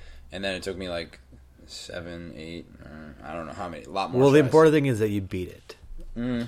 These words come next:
Speaker 1: yeah.
Speaker 2: And now all those people at home who try these dungeons so many times don't feel as bad 'cause they know that someone else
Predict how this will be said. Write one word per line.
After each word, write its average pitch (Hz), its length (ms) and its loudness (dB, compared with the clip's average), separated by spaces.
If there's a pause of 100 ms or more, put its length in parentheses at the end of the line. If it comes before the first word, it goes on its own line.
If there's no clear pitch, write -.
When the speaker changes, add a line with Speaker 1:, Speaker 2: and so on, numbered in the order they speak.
Speaker 1:
yeah. 107 400 2
Speaker 2:
And 127 100 2
now 135 180 6
all 131 80 8
those 127 120 6
people 127 220 2
at 113 100 4
home 107 240 -2
who 101 320 -2 (120)
try 110 280 2
these 104 160 0
dungeons 98 420 -4
so 104 100 -4
many 101 140 -2
times 92 400 -8 (240)
don't 160 200 -4
feel 190 140 4
as 101 100 4
bad 92 280 -2
'cause 95 140 -4
they 101 140 -2
know 98 200 -2
that 92 240 -6
someone 95 240 -6
else 87 400 -10